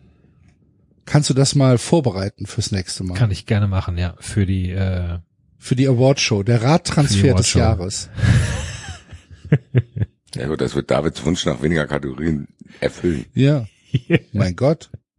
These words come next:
Speaker 1: Gut, also dann, äh, haben wir das Tippspiel dann auch, ähm, und sind damit am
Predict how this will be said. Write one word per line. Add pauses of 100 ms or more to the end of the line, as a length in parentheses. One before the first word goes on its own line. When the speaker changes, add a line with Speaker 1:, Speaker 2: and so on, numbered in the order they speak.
(2250)
Speaker 1:
Gut, (580)
also
dann,
äh, (260)
haben
wir
das
Tippspiel
dann
auch, (720)
ähm, (440)
und
sind
damit (720)
am